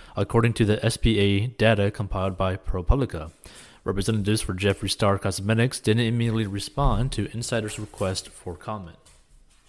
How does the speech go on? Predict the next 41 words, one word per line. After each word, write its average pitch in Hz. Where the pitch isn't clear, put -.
Lee 98
Trink, 104
the 107
C 131
E 123
O 110
of 95
FaZe 135
Clan, 95
which 95
was 98
valued 101
at 92
two -
hundred 104
forty 104
million 110
dollars 98
in 92
November, 95
told 147
Mashable 123
that 110
the 101
loan 120
allowed 117
the 110
company 113
to 113
retain 101
all 98
of 110
its 131
employees 95
and 104
that 101
it 104
intended 113
to 113
repay 98
it -